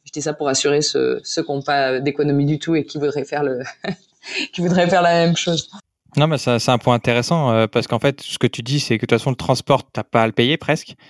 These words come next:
Speaker 2: T'as ju-, t'as juste à payer, euh, de quoi te, te nourrir, en fait. Et parfois, les à côté de la vie, euh, comme une paire de chaussures, des aléas, mais t'as, te-, le logement et le transport,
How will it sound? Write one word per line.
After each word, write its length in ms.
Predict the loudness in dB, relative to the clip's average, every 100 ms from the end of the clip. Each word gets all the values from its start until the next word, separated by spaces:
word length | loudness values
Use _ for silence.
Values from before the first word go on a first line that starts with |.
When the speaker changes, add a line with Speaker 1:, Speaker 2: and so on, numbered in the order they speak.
| -20 -20 -20 _ 0
Speaker 2:
T'as 160 | 2
ju-, 220 | 2 -2 -6
t'as 300 | 0 2 2
juste 320 | 0 -2 0 0
à 60 |
payer, 560 | 2 0 2 2 2 2
euh, 420 | 2 0 -2 -4 2
de 140 | 2
quoi 260 | 4 2 4
te, 420 | 2 2 0 -2 -8 -20 -20 -20 _ _ _ _
te 120 | 4
nourrir, 400 | 6 6 6 4
en 80 | 2
fait. 420 | 0 0 -2 -8 -2
Et 200 | 0 2
parfois, 380 | 2 2 4
les 200 | 4 4
à 60 | 2
côté 300 | 2 2 2
de 80 | 2
la 100 | 2
vie, 320 | 2 2 4
euh, 140 | 2 2
comme 180 | 0
une 120 | -2 0
paire 180 | 0
de 120 | 0 -2
chaussures, 640 | 0 0 2 2 2 0 -8 -20 _ 0
des 180 | 2
aléas, 300 | 4 4 2
mais 240 | 2 0 -2
t'as, 360 | -2 -2 -2 -4 -16 -20 _ _
te-, 80 | -10
le 600 | -6 -4 -4 -8 -2 2
logement 340 | 4 4 2 0
et 60 |
le 40 | 0
transport, 600 | -2 -2 2 4 4